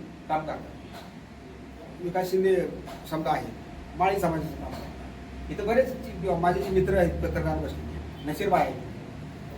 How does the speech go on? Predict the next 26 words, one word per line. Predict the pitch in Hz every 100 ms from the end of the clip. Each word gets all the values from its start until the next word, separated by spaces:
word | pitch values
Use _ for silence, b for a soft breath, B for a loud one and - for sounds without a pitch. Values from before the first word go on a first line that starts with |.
| 165
वैभव | 190 190
गावडे | 175 175 160
आहेत, | 147 - - - - - - - - - - - - - - -
अ, | - -
युवराज | 160 185 190
पवार | 175 165
आहे, | - - - - -
अनेक, | 190 214
अनेक, | 202 190 - -
प्रशांत | 170 196 190
आहे, | 139 - - - - - - - -
खराडे | 165 190 185
आहे, | - 160 - - - - - - - - -
ही | 180
जी | 240
सगळी | 226 214 220
मंडळी | 196 180 160
आहे, | - - - - - - - - - 156
हे | 185
मंडळी | 208 190 214 220 233
प्रत्येक | 202 185 208 220
कुठल्या | 185 180 208
ना | 214
कुठल्या | 208 175 190 196
तरी | -
कम्युनिटीमध्ये | 180 185 190 190 185 208